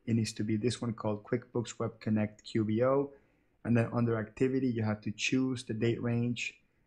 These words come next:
And you would pick, for example, let's say I want to do all of twenty seventeen, zero one, zero one, twenty seventeen, and then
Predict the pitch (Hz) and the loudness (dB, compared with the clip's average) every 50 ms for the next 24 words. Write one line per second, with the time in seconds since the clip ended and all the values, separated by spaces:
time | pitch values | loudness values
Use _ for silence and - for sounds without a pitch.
0 | _ _ 120 123 131 127 123 123 120 110 - - - 113 107 - - - - 127 | _ _ 0 2 4 4 4 2 0 -2 0 0 2 2 2 0 -8 -2 0 0
1 | 117 - - 123 117 110 107 110 120 113 117 110 - - 120 113 113 113 110 110 | 2 4 4 4 4 4 4 2 2 2 2 0 0 0 0 2 2 2 2 2
2 | 110 110 110 - 117 123 120 117 110 - - - 117 113 104 - - 113 107 107 | 2 0 0 2 2 4 4 2 0 -2 -2 -2 0 0 0 0 0 0 2 2
3 | 104 104 - - 123 110 110 110 107 - _ _ - - - _ _ _ - - | 0 0 2 0 2 2 2 0 -2 -4 _ _ -20 -20 -20 _ _ _ -6 0
4 | - 120 113 110 110 110 120 123 120 120 120 120 120 120 - - _ _ - - | 2 2 4 2 2 2 2 2 2 4 2 2 0 -2 -6 -16 _ _ -14 -6
5 | - 123 117 113 110 110 117 117 113 113 113 113 110 107 - 117 110 107 104 - | -2 -2 0 0 0 0 0 0 0 0 0 -2 -2 -2 -2 -2 -2 -2 -2 -2
6 | 113 104 104 107 107 107 - 139 143 139 139 143 143 143 - - - - _ _ | -4 -2 0 0 -2 0 0 2 2 4 2 2 0 -6 -10 -20 -20 -20 _ _
7 | _ _ - 117 117 113 110 113 113 113 113 110 110 | _ _ -4 0 2 2 4 4 2 2 0 0 -2